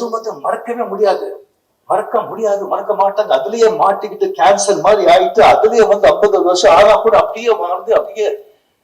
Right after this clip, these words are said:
இதாயிட்டு, அப்படியே இருந்து போறாங்க. அப்படி, அப்படி இருக்கு கம்ப்ளீட்டா எல்லாம். எப்படி இந்த சம்சாரம், கஷ்டம், அது இது அப்படின்னு சொல்றதுக்கு வந்து ஒரு விஷயம் சொல்றேன். ஒரு கு-, இந்த குரங்கு வந்துட்டு இந்த இளநீ இருக்கு இல்லையா, அந்த இளநீல வந்துட்டு, இளநீக்குள்ள வந்துட்டு அந்த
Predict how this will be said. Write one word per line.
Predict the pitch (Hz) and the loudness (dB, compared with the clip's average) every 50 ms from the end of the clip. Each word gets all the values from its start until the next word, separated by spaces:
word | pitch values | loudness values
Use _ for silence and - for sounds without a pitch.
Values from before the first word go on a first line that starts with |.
| _ _ _ _ 143 | _ _ _ _ -6
இதாயிட்டு, | 175 214 214 226 226 - 190 | 0 2 2 2 4 0 -2
அப்படியே | - 233 220 175 | -2 0 -2 -2
இருந்து | - - - - | -2 -4 -8 -8
போறாங்க. | - - - - - - _ _ _ _ _ _ _ _ - | -8 -8 -8 -10 -12 -20 _ _ _ _ _ _ _ _ -14
அப்படி, | - - - 196 185 196 202 | -14 -12 -8 -4 -2 -2 -2
அப்படி | 202 208 208 | -2 -2 -8
இருக்கு | 226 226 - - 131 139 | -8 -8 -10 -12 -14 -14
கம்ப்ளீட்டா | - _ - - - - _ _ 123 | -18 _ -20 -20 -20 -20 _ _ -14
எல்லாம். | 120 123 - - _ _ _ _ _ _ _ _ _ _ _ _ _ _ _ _ _ _ - 170 | -12 -12 -12 -12 _ _ _ _ _ _ _ _ _ _ _ _ _ _ _ _ _ _ -2 -2
எப்படி | 190 196 214 | -2 0 0
இந்த | 190 175 - 160 | -2 -2 -2 -4
சம்சாரம், | 160 160 - 165 156 143 143 139 135 - 147 | -6 -6 0 2 2 4 4 2 0 0 -2
கஷ்டம், | 151 - - - 160 143 131 | -2 -2 0 0 2 2 4
அது | 139 147 - 151 156 147 143 156 | 2 2 0 -2 -6 -6 -4 -2
இது | 156 160 | -2 -2
அப்படின்னு | 143 - 143 147 135 - | -2 -2 -8 -14 -16 -14
சொல்றதுக்கு | 147 151 156 156 147 147 151 | -14 -12 -12 -12 -10 -12 -8
வந்து | 151 151 143 131 113 104 107 - | -6 -4 -2 -2 -2 -4 -6 -6
ஒரு | 131 127 120 123 120 | -10 -10 -12 -12 -12
விஷயம் | - 202 185 - | -8 -8 -6 -6
சொல்றேன். | 139 120 117 107 107 | -6 -6 -8 -8 -8
ஒரு | 107 110 - | -12 -12 -12
கு-, | 135 135 123 113 | -12 -10 -10 -12
இந்த | - 104 110 104 - - - | -10 -12 -12 -12 -12 -14 -8
குரங்கு | 143 147 139 - - 170 151 | -6 -6 -6 -6 -6 -10 -10
வந்துட்டு | 151 165 165 - 156 135 | -10 -12 -14 -14 -16 -16
இந்த | 123 120 123 | -16 -16 -14
இளநீ | 139 160 180 190 165 135 | -12 -12 -12 -12 -14 -16
இருக்கு | 113 107 110 - | -16 -18 -20 -10
இல்லையா, | 110 135 147 - - - _ _ _ _ _ _ _ _ _ _ _ _ _ _ _ _ _ _ _ _ _ - | -6 -6 -6 -6 -8 -14 _ _ _ _ _ _ _ _ _ _ _ _ _ _ _ _ _ _ _ _ _ -10
அந்த | 143 156 151 160 | -8 -6 -2 -2
இளநீல | 175 - - 220 226 202 190 180 | -2 -2 -2 -4 -2 -2 -2 -4
வந்துட்டு, | - - - 208 180 156 | -4 -8 -10 -8 -4 -4
இளநீக்குள்ள | 175 180 196 - - 196 185 190 180 170 | -4 -4 -6 -12 -8 -6 -4 -4 -4 -6
வந்துட்டு | 165 170 170 214 202 - | -8 -10 -6 -4 -4 -2
அந்த | 160 156 | -2 -4